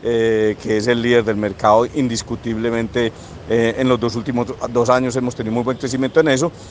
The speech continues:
y seguimos creciendo a unas tasas muy importantes. Ya tenemos departamentos donde más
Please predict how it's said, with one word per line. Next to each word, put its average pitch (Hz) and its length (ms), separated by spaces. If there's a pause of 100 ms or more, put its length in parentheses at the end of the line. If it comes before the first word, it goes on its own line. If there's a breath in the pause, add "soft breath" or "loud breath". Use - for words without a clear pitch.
(220 loud breath)
y 131 80
seguimos 123 400
creciendo 110 580
a 113 120
unas 113 240
tasas 120 260
muy 147 240
importantes. 123 540
Ya 117 100
tenemos 151 240
departamentos 120 880 (500 loud breath)
donde 127 280
más 120 500